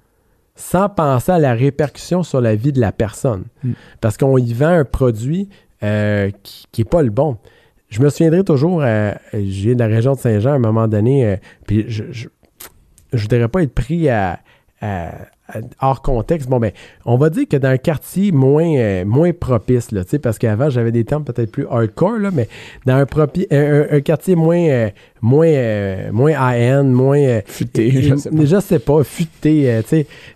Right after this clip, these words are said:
Speaker 1: Et puis, dans ce quartier-là, là, on, ou que ça prenne, on va appeler ça une gestion active, hein, appelons ça de même, une
Speaker 2: Ouais.
Speaker 1: gestion active, OK ?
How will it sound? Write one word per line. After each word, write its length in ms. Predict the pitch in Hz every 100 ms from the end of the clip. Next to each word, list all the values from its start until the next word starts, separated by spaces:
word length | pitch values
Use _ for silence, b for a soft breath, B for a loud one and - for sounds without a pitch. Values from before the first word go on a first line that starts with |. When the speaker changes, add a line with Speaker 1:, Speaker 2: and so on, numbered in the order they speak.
| 117
Speaker 1:
Et 80 |
puis, 320 | 120 151 156 - b - -
dans 140 | 170 196
ce 180 | - 196
quartier-là, 640 | 220 208 - 165 160 311
là, 220 | 233 240 - _ - - _ _ -
on, 200 | 123 123
ou 160 | 131 127
que 160 | - 147
ça 180 | - 131
prenne, 380 | - 180 196 165
on 80 | 131
va 140 | 160
appeler 180 | 165 165
ça 120 | 226
une 100 | 190
gestion 360 | 151 139 185 170
active, 400 | 123 - 131 104
hein, 160 | 117
appelons 280 | 120 165 185
ça 160 | - 135
de 40 |
même, 200 | 117 113
une 60 | 117
Speaker 2:
Ouais. 40 |
Speaker 1:
gestion 300 | 120 120 170
active, 460 | 139 110 - 107 95
OK ? 260 | - 127